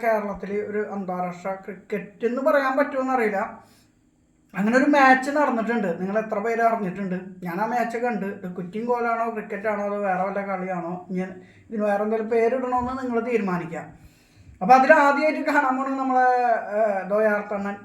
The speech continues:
ഉമ്മറണ്ണൻ. ഉമ്മറണ്ണൻ്റെ ബോളിംഗ് ഉണ്ടാ, അതൊന്ന് കണ്ടു നോക്ക്. ചിരിച്ച്, ഞാൻ കുറേ ചിരിച്ച്. അതന്നല്ല, നമ്മുടെ പാഷാണം ഷാജി, പിന്നെ നമ്മളെ സിജോ, എൻ്റെ പൊന്നേ, ഭയങ്കര കളിയുടെ ഇടയിൽ ഭയങ്കര ചർച്ചയൊക്കെ ചെയ്യുന്നുണ്ട് അവന്മാര്. അപ്പൊ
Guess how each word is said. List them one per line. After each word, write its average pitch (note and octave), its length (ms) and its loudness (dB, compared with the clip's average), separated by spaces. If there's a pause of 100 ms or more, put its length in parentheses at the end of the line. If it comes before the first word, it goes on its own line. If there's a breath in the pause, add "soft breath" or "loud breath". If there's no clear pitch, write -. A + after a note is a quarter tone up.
(140)
ഉമ്മറണ്ണൻ. F#3+ 440 -2 (680 soft breath)
ഉമ്മറണ്ണൻ്റെ A#3 580 0
ബോളിംഗ് A3+ 340 4
ഉണ്ടാ, F#3 180 -4 (140)
അതൊന്ന് A#3 320 -4
കണ്ടു A#3+ 240 -2
നോക്ക്. F#3+ 220 -2 (100)
ചിരിച്ച്, G#3+ 560 -10 (140)
ഞാൻ G#3 180 -6
കുറേ C4 180 -4 (140)
ചിരിച്ച്. G#3+ 340 -8 (360)
അതന്നല്ല, C4+ 380 -2 (200)
നമ്മുടെ G#3+ 260 -2 (220)
പാഷാണം A3 500 -6 (220)
ഷാജി, G3+ 420 -4 (840 soft breath)
പിന്നെ G#3 220 0
നമ്മളെ A#3+ 260 0 (200)
സിജോ, A3 300 2 (360)
എൻ്റെ A#3+ 240 -8 (100)
പൊന്നേ, A3+ 300 -4 (160)
ഭയങ്കര G3 300 -4 (100)
കളിയുടെ A3+ 280 -2
ഇടയിൽ C#4 240 -2
ഭയങ്കര D4 240 -4 (120)
ചർച്ചയൊക്കെ D4+ 500 -10
ചെയ്യുന്നുണ്ട് C4+ 320 -6
അവന്മാര്. E3+ 340 -6 (520 loud breath)
അപ്പൊ G#3+ 140 2